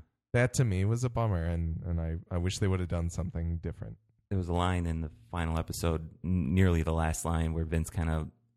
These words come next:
Speaker 2: kinda looks at the camera and he goes, "You ain't seen nothing yet." And I guess with this movie,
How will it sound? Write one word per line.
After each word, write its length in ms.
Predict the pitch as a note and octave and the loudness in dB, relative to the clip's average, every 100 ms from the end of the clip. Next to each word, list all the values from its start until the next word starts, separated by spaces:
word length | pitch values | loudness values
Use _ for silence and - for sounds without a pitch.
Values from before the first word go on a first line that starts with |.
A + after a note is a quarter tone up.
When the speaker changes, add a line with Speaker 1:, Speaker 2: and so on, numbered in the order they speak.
| _ - | _ -2
Speaker 2:
kinda 160 | F3 | 0
looks 180 | F3 F3+ | 0 0
at 80 | - | -4
the 60 | D#3+ | -4
camera 340 | D#3+ D#3+ D#3+ | -2 0 2
and 80 | A#2 | 4
he 60 | |
goes, 220 | F#2 F2 - | 4 2 2
"You 120 | F#2 | 0
ain't 140 | F2 - | 0 -2
seen 220 | E2+ D#2 | -2 -2
nothing 380 | E2 - D2+ D#2 | -4 -4 -6 -6
yet." 260 | D#2 C#2+ - _ _ _ _ _ | -6 -6 -12 _ _ _ _ _
And 300 | - F2+ D2+ - _ _ _ | 0 2 0 -10 _ _ _
I 60 | E2+ | -6
guess 480 | D#2+ F#2 G2 - - | 2 2 2 -4 -6
with 120 | F#2 | -6
this 160 | F#2 - | -4 0
movie, 340 | F#2+ A2+ G#2+ | 0 0 -2